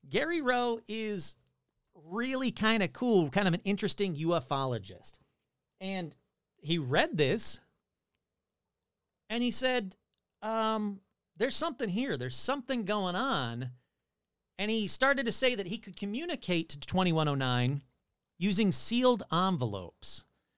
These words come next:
So basically, Ken would say, or say, like, "Hey, you got a message," seal it in an envelope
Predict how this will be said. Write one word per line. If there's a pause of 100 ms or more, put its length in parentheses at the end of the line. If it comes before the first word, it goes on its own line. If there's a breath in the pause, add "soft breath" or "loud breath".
(220)
So
basically, (760)
Ken
would
say, (140)
or (160)
say,
like,
"Hey,
you
got
a
message," (920 soft breath)
seal
it
in
an
envelope